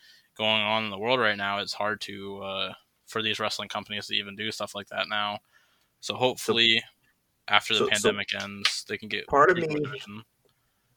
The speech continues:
Speaker 2: part of me thinks that they backed themselves into the corner with a lot of the X Division stuff, because
Speaker 1: Yeah.
Speaker 2: a lot of it we've seen already. So they're trying to, like, outdo themselves. And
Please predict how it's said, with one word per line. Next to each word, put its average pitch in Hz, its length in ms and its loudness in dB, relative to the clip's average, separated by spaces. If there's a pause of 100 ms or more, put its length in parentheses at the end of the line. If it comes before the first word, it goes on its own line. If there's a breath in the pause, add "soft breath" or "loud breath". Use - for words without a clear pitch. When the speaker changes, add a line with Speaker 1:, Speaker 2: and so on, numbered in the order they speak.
(120)
Speaker 2:
part 151 200 8
of 170 60 4
me 160 100 4
thinks 139 320 6
that 120 160 8
they 107 100 8
backed 98 300 6
themselves 98 400 4
into 92 220 -4
the 85 80 -4
corner 87 500 0 (380)
with 95 160 2
a - 20 0
lot 87 200 4
of 82 60 0
the 90 120 2
X 87 160 0
Division 82 360 -4
stuff, - 380 0 (100)
because 92 440 0
Speaker 1:
Yeah. 101 200 0 (640 soft breath)
Speaker 2:
a 104 60 4
lot 113 200 12
of 123 100 8
it - 100 6
we've 110 200 -2
seen 107 240 4
already. 123 400 6 (680)
So 104 580 6 (160)
they're 98 100 6
trying 107 280 2
to, 101 80 4
like, 92 300 2
outdo 101 440 2
themselves. 101 840 2 (760)
And 98 560 2